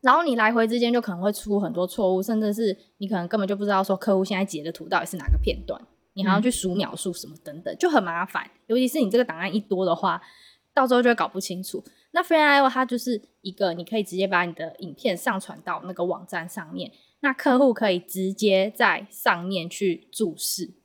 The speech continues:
Speaker 2: 嗯哼。
Speaker 1: 就有点像 Google Docs 一样，大家都可以在上面注释，而且它可以支援到四K，然后它最厉害的点是它不需要任何的注册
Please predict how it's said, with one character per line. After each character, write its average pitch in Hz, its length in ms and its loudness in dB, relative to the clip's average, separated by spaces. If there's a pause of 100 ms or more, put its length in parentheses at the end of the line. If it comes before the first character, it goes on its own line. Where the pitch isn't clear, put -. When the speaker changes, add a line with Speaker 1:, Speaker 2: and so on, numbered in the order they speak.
(140)
Speaker 2:
嗯 208 120 0
哼。 233 220 -2 (240)
Speaker 1:
就 359 100 4
有 - 20 6
点 262 120 6
像 285 120 4
Google 240 300 2
Docs 208 340 -2
一 165 60 -6
样， 185 160 0
大 185 80 0
家 185 80 2
都 196 80 2
可 190 100 0
以 160 40 0
在 180 120 0
上 175 160 -4
面 170 160 -10
注 - 220 -10
释， - 260 -8 (360)
而 269 80 2
且 285 60 6
它 262 140 4
可 269 80 2
以 214 60 2
支 196 180 -4
援 175 160 0
到 175 160 0
四 - 360 -10
K， - 320 -14 (380)
然 220 120 2
后 269 340 6
它 302 200 4
最 294 180 6
厉 277 160 4
害 262 180 6
的 196 140 6
点 180 220 -4
是 214 180 -4
它 208 100 2
不 214 140 -2
需 208 120 -4
要 185 140 6
任 196 140 4
何 170 140 -4
的 156 100 -10
注 - 240 -10
册 - 260 -12